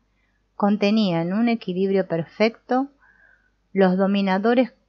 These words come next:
comunes de ambas culturas, con todos sus símbolos.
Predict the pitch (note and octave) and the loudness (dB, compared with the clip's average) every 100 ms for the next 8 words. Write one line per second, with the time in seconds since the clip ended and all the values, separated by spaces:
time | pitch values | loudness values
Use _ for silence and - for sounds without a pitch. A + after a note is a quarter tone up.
0 | _ _ _ _ _ _ _ - F#3 F#3+ | _ _ _ _ _ _ _ -8 -4 -2
1 | A3 A#3+ B3+ - - E3 F#3 G3 G#3+ G#3 | 2 2 2 -2 -10 -2 0 0 0 -2
2 | - - E3+ - A3+ F#3+ D#3 E3+ - _ | -4 -8 -10 -4 0 0 0 -4 -12 _
3 | _ _ _ _ _ F#3+ G3 G3 B3+ C#4 | _ _ _ _ _ -4 -2 -2 -2 -2
4 | - G#3 - - D#3+ D3 C3 C3 C3 - | -4 -6 -6 -8 -6 -6 -8 -10 -12 -16
5 | - - | -20 -20